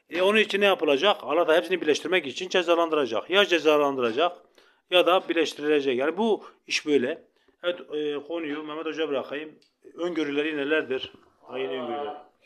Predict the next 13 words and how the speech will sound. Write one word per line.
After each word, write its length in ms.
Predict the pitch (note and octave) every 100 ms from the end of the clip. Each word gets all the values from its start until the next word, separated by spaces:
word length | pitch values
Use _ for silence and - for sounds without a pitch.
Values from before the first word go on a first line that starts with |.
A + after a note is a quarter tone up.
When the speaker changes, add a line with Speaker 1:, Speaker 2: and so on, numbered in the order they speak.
| _
Speaker 2:
şimdi 560 | E3 C#3 C3 B2+ B2 - _
Yüce 320 | A#2+ B2 B2 D#3+
Allahu 720 | B2+ B2 C3 D3 B2+ A2 A2+
Teala 560 | A2+ A#2 C3+ A#2+ A2 G#2
Rabbül 240 | G#2+ G#2
Alemindir. 600 | - G2+ G#2 G2+ A2+ -
Speaker 1:
Hocam, 160 | - D#3
tutabilirsiniz 500 | C#3+ C#3 B2+ A#2 G#2+
burada, 200 | A2 A2
biraz 400 | A2+ A2+ G#2 _
bana 140 | A#2
yardımcı 380 | A2 G2+ G#2 G#2+
olun. 140 | F#2+